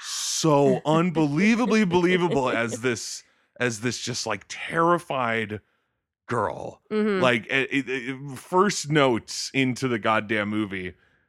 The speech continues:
Speaker 1: 'cause it's, 'cause it, I mean, <laughs> you talk about bullying. You know, that's the big connection here from this movie
Speaker 2: Yeah.
Speaker 1: to last week's movie. What sort of brought this idea to you was
Speaker 2: It,
Speaker 1: bullying.
Speaker 2: it,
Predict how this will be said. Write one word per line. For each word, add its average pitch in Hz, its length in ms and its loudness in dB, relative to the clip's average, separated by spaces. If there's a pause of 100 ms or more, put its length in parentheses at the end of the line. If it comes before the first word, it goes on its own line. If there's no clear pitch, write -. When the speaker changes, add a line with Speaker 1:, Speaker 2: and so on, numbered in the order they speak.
(240)
Speaker 1:
'cause 139 240 -2
it's, 135 160 -2 (180)
'cause 151 260 -4
it, 151 240 -2
I 160 40 0
mean, 151 240 0 (320)
<laughs> - 320 -10
you 220 140 2
talk 214 300 2
about 156 280 0
bullying. 117 540 2 (400)
You 135 80 2
know, 131 180 6
that's 139 280 2
the 175 140 0
big 139 240 0
connection 135 640 0
here 127 280 4
from 123 300 -2
this 135 240 0
movie 113 460 2
Speaker 2:
Yeah. 185 300 2
Speaker 1:
to 151 100 2
last 127 360 2
week's 123 240 -2
movie. 120 280 2
What 110 180 0
sort 123 180 0
of 110 80 -2
brought 113 280 0
this 120 180 -4
idea 113 380 -2
to 147 180 -4
you 113 240 0
was 101 140 -2
Speaker 2:
It, 233 100 2
Speaker 1:
bullying. 104 460 0
Speaker 2:
it, 247 240 -4